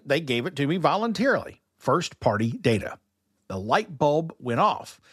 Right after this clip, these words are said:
This is how we get to know our social followers and even customers better. We incentivize them to give us that information we need voluntarily.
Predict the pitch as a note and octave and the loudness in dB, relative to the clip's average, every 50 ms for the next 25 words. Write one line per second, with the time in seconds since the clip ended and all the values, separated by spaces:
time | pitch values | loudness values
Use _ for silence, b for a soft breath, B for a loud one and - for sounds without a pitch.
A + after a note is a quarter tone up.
0 | B B B B B - B2 C3 G3+ C4 C4+ - - C4+ A3 - D#3 C3+ B2+ C3+ | B B B B B -6 -2 0 2 2 2 0 0 -2 0 2 2 2 2 2
1 | C#3+ D#3+ E3 C#3+ D3+ D3 - D3+ C#3 C3 C3 B2 A#2+ A#2+ A#2 - - - E3+ G3 | 2 0 0 0 -2 -2 -2 -2 -2 0 0 0 0 -2 -2 -2 0 2 2 2
2 | G#3 - - D#3 C3 - C3+ A2+ G#2+ G2+ G2 G2 G2+ B2 B2+ - - - E3 F3+ | 2 2 0 0 0 2 0 0 0 -2 -6 -6 -6 -6 -6 -6 -4 -2 0 0
3 | F3+ F3+ - G#3 G3+ F3+ F#3 F3 - - A3+ A3 F3+ - - D3 C#3+ D3+ C#3 E3+ | 0 0 -2 -2 0 0 0 -2 0 0 0 0 0 -2 -2 -2 -2 -2 -2 -2
4 | F3+ E3 A#3 A#3+ G3 A#2+ - - - B B B B B B - C3+ E3+ G3 A3 | -2 0 2 2 2 2 -2 -4 -10 B B B B B B 0 0 2 2 0
5 | G3+ E3+ E3+ E3 - - - B3+ C#4+ C4+ - F#3 C3+ B2+ G#2 G2 G2 G2+ G2 F#2+ | 0 0 0 0 0 0 2 2 2 2 0 2 2 2 0 0 -2 -4 -6 -6
6 | G#2 A2 G2+ G#2+ B2 C3 - C#3+ C3+ C3 C3 F#3 C4 D#4 D#4 C4 G3+ D#3 - - | -4 -4 -4 -4 -4 -4 -4 -4 -4 -2 -2 0 0 2 2 2 2 0 0 -2
7 | C#3 A#2 A2+ A2+ A2 G#2+ - A#2 G#2+ G2 G2 F#2+ - - D#3 E3+ E3 F3 F#3+ F3 | -2 -2 -2 -2 -4 -4 -2 -2 -2 -2 -2 -2 0 0 0 0 0 0 0 2
8 | D3+ B2 A#2 A#2+ C3 A#2 F#2+ F#2+ G2 A2 B2+ C3 - - G#3+ G#3+ F#3 B2 F2 C#2+ | 2 2 0 0 0 0 0 0 0 -2 -2 -4 -2 -2 2 2 2 2 0 -2
9 | B1 | -8